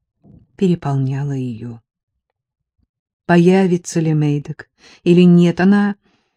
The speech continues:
не могла больше отвергать этого восхитительного человека. Она страстно хотела насладиться с ним любовью.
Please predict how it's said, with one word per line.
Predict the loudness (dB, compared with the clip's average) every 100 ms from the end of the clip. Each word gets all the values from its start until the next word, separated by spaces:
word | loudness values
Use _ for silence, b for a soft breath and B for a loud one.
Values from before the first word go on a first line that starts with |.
| _ _ _ -12
не | -4 -2
могла | 0 0 -2
больше | -2 -4 -4 -8
отвергать | -8 -8 -8 -6 -4 -4 -6 -20 -20 b b b
этого | -10 -8 -6 -8 -10 _ _
восхитительного | -8 -6 -6 -8 -12 -12 -8 -8 -6 -6 -4 -6 -8 -12 -14 _ _
человека. | -12 -8 -8 -10 -14 -18 -20 -20 _ _ _ _ _ _ _ _ _ _ b b b b
Она | 0 2 2 0 -4 -8 _ _ _ _
страстно | -18 -12 -4 -2 -4 -4 -8
хотела | -6 -10 -8 -6
насладиться | -6 -6 -8 -10 -10 -12 -14
с | -14 -10
ним | -8 -8
любовью. | -10 -12 -14 -14 -16 -20